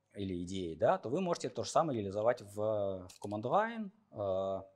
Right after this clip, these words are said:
так, что я здесь сделал? Я здесь создал virtual environment, э, вот у нас здесь есть requirements T X T, соответственно, они туда все включены.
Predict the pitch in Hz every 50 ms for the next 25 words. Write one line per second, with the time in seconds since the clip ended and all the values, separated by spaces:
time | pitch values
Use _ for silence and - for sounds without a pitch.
0 | _ _ _ _ - 98 85 - - - _ - - - 131 113 101 107 98 98
1 | 95 101 98 92 101 110 113 117 123 113 104 - - - _ - - - _ -
2 | - 120 113 110 120 104 95 98 107 - - 87 85 87 95 104 143 202 233 240
3 | 233 226 208 202 202 196 190 - - _ _ _ _ _ _ _ _ _ _ _
4 | _ _ - - 87 87 85 85 85 85 85 - - 85 - - 85 - - 82
5 | 80 - - 90 - - 98 85 82 82 78 - - 90 95 - - - - 190
6 | 208 220 220 - - 120 - 98 92 - - 92 87 87 85 87 85 - - 85
7 | 85 78 - - - - - - - 135 139 180 220 240 247 240